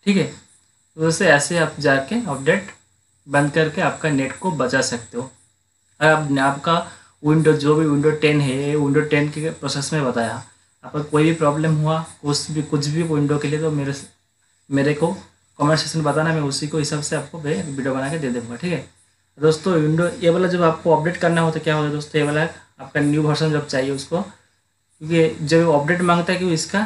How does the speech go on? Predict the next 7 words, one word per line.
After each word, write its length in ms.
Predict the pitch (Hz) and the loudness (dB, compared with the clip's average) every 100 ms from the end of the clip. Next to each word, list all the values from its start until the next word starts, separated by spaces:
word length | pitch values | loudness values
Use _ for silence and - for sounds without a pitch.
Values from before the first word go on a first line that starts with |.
| 208 - | -4 -6
ये, 260 | 147 151 - | -4 -4 -2
ये 120 | 175 | 0
version 680 | 180 156 135 147 143 165 123 | 0 -2 -2 0 0 0 -2
कुछ 480 | 123 - _ 165 - 156 | -4 -14 _ -10 -4 -4
changes 460 | 139 156 151 165 156 | 0 2 2 2 0
हुआ 160 | 127 120 | -2 -2
है 200 | 120 | -4